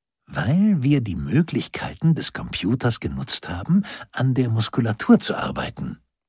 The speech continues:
antwortete Elisabeth. Übrigens können wir auch dank der Computer die von uns erzeugten Bilder mit Kollegen in der ganzen Welt teilen.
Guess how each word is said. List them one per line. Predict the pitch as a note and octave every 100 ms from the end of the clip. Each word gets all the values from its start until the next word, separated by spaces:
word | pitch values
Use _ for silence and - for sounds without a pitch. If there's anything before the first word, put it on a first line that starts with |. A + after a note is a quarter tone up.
| _
antwortete | G2+ D2+ - - C2 - D2 - -
Elisabeth. | D#2+ D2 - C2+ - - - _ _ - - - -
Übrigens | C3+ - - D2 -
können | - C2 -
wir | -
auch | -
dank | - E2 D2+
der | - -
Computer | - - - C#3+ D#3 - B2 - - -
die |
von | - F#2
uns | A#2 A2+
erzeugten | F#2 - E2+ - G2
Bilder | E2+ F2 A#2
mit | C#3+ A#2
Kollegen | - F#2 E2+ F#2+ G#2+
in | F2
der | D#2+
ganzen | B2+ D3 - F#2
Welt | D2+ C#2 -
teilen. | - - - - -